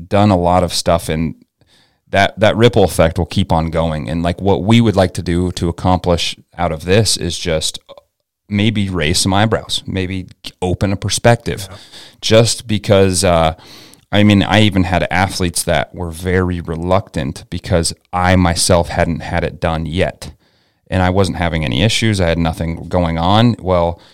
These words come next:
Speaker 1: he had a, uh, a slap tear in his shoulder. And I was just like, "Let's exhaust
Speaker 2: Yeah,
Speaker 1: everything
Speaker 2: yeah,
Speaker 1: first,"
Speaker 2: yeah.
Speaker 1: you know, 'cause I know that the success rate's not great.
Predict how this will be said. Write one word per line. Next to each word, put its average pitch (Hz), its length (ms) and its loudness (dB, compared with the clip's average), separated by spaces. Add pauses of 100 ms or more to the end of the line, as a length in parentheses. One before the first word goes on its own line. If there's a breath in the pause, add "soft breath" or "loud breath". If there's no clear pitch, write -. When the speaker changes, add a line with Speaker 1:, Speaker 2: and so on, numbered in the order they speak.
(240 soft breath)
Speaker 1:
he 104 220 0
had 85 300 4
a, 82 200 2
uh, 78 200 -2
a - 100 -4
slap 98 320 -2
tear 76 180 -2
in 87 80 0
his 90 100 -2
shoulder. 139 420 -2 (120)
And 85 380 -2
I 82 60 -2
was 85 120 -4
just - 180 0
like, - 260 -8 (520)
"Let's 107 380 2 (140)
exhaust 95 640 -2
Speaker 2:
Yeah, 104 80 -6
Speaker 1:
everything 92 480 -2
Speaker 2:
yeah, 98 60 -6
Speaker 1:
first," - 520 -8
Speaker 2:
yeah. 98 120 -14 (140)
Speaker 1:
you 92 140 -6
know, 85 200 -6
'cause 92 300 0 (600 loud breath)
I 95 180 2
know 101 340 4
that 92 180 -4
the 85 80 -8
success - 460 -4
rate's 80 220 -4
not - 160 -10
great. - 260 -10